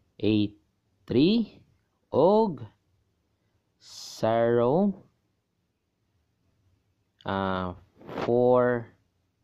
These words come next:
eight. Okay? Muna ako ang high bet, guys, para karong nine P M na draw, no? Og respetaran po na ako nigbalik kini ni ang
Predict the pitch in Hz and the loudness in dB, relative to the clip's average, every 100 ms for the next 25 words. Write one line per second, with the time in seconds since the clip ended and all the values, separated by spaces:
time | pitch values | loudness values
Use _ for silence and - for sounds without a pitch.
0 | _ - 98 - _ _ _ - - - | _ -4 -4 -6 _ _ _ -18 -8 -2
1 | 190 160 - _ _ _ 104 131 135 127 | 0 0 -6 _ _ _ -4 -2 -2 0
2 | 117 101 - 110 113 104 101 101 101 95 | -2 -2 -2 -2 -2 -2 -4 -2 -4 -4
3 | - 90 87 90 90 87 85 90 87 92 | -6 -8 -6 -6 -6 -4 -6 -8 -8 -4
4 | 196 180 165 170 - _ _ _ _ _ | -2 2 2 2 -4 _ _ _ _ _
5 | _ - 127 254 - _ - - _ - | _ -6 -4 -4 -8 _ -20 -20 _ -4
6 | 147 151 156 - 147 - 131 131 127 117 | -2 0 -2 -2 -6 -2 0 0 -2 -4
7 | 113 110 107 101 101 92 92 95 92 - | -2 -4 -4 -2 -2 -2 -2 -2 -6 -6
8 | 92 92 90 90 87 87 | -6 -4 -4 -6 -8 -10